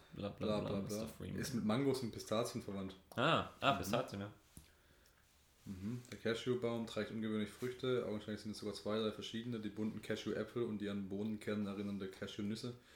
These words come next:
Speaker 2: quasi als Anhängsel. Das ursprüngliche Ern-, Ernteprodukte Indios in, waren die Cashew-Äpfel. Die leckeren Cashew-Kerne waren nämlich nur sehr schwer zu gewinnen.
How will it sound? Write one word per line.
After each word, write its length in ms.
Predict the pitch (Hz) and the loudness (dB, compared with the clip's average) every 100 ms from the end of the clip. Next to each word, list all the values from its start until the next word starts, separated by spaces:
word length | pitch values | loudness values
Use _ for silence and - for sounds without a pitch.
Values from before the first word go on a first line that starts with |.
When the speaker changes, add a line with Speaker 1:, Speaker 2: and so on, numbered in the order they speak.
| - - - | -20 -20 -12
Speaker 2:
quasi 380 | - 101 98 | -4 -2 -2
als 160 | 95 95 | -4 -6
Anhängsel. 600 | 92 92 98 92 - 95 - - - - - - - - _ - | -6 -4 -4 -6 -8 -10 -12 -18 -20 -20 -20 -20 -20 -20 _ -12
Das 100 | 110 | -8
ursprüngliche 400 | 120 117 110 104 | -6 -4 -4 -2
Ern-, 180 | 107 - - | -4 -6 -8
Ernteprodukte 600 | 104 104 - 107 107 110 | -6 -6 -6 -8 -6 -4
Indios 680 | 101 107 104 104 107 107 107 | -4 -4 -4 -2 -2 -2 -6
in, 120 | 104 104 101 | -6 -6 -8
waren 140 | 98 | -8
die 100 | 98 - | -10 -4
Cashew-Äpfel. 720 | 104 - 104 - 101 - 107 | -4 -2 -2 -2 -4 -4 -4
Die 80 | 104 | -4
leckeren 320 | 98 101 107 | -4 -4 -4
Cashew-Kerne 580 | 98 104 107 - 110 110 | -2 -2 -2 -2 0 2
waren 180 | 104 101 | 0 0
nämlich 300 | 101 101 98 | 0 -2 -4
nur 100 | 104 | -6
sehr 220 | 98 107 101 | 0 0 0
schwer 260 | - 104 | 0 -2
zu 100 | - | 0
gewinnen. 360 | 98 95 98 101 | -4 -2 -2 -4